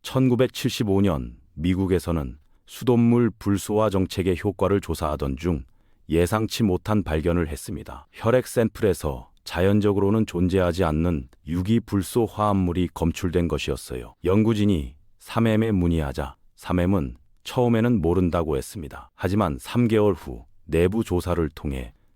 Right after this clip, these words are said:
자신들의 화학물질이 미국 전역 사람들의 혈액에서 발견되고 있다는 사실을 확인했죠. 삼 엠과 듀폰은 급히 자사 직원들의 혈액을 검사했어요.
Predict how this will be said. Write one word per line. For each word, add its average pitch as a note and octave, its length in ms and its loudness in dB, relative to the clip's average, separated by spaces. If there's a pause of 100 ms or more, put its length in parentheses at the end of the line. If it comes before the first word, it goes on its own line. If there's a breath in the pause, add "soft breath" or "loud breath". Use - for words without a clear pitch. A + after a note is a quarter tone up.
자신들의 G#2+ 640 0
화학물질이 F#2+ 880 -2 (160)
미국 F#2+ 340 0
전역 G2 360 0
사람들의 F2+ 580 0
혈액에서 F2 680 -2 (400)
발견되고 F2+ 640 2
있다는 E2 300 -2
사실을 C#2 420 -6
확인했죠. D2+ 580 -8 (840)
삼 A#2+ 280 0
엠과 A2 320 2
듀폰은 F2+ 720 -2
급히 A#2 420 -2
자사 A2 340 -4
직원들의 F#2+ 580 0
혈액을 F#2+ 360 0
검사했어요. D2+ 720 -4